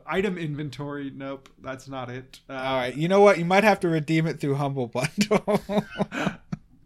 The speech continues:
Speaker 1: No, store preferences. Like, just, I have, I got a gift. Let me
Speaker 2: Every time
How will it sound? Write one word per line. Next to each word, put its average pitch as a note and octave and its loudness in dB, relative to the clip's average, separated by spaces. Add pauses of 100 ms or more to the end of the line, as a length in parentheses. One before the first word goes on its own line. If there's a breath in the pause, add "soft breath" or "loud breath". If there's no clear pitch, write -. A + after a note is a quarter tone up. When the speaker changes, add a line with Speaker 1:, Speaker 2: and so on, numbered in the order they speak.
(200)
Speaker 1:
No, D4 -8
store A#3 0
preferences. F#3+ -8
Like, F3+ -8
just, C4+ -8
I G#3 -2
have, C#4 -8
I G#3 -4
got B3+ -6
a B3 -8
gift. C4 -8 (240)
Let E3+ -16
me G#3+ -10
Speaker 2:
Every B3 2
time C#3+ -2